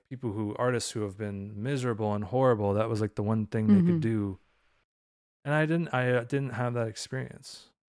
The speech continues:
Speaker 1: unfortunately. I don't know. What about you?
Speaker 2: It's, it's strange 'cause I'm very similar. I don't want to create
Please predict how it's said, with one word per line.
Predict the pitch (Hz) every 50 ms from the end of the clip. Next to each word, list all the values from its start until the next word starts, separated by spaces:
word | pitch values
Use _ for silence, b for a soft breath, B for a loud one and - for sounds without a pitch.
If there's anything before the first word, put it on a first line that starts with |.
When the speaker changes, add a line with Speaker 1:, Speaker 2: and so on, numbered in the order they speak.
| _ _ _ _ _
Speaker 1:
unfortunately. | - - 110 - 127 120 - - - - - - - - 139 127 - _ _ _ _ _ _ _ -
I | 113 107
don't | 107 110
know. | 110 104
What | 104 101 104
about | 104 110 104
you? | 104 107 104 104 101 - _ _ _ _ _
Speaker 2:
It's, | - 294 302 - - - - - - - - _ _ _ _ _ _ _ _ _ _ _
it's | - 285 285 -
strange | - - - - 269 269 269 254 240 -
'cause | - 240 226
I'm | 240 233 214
very | 220 214 208
similar. | 196 - - 190 185 185 185 190 185 180 175 - -
I | 170 175 180
don't | 185 170 180 180 180 175 - -
want | 180 180 165 - -
to | - 180 175
create | - - - 175 170 165 170 170 170 165 - _ - -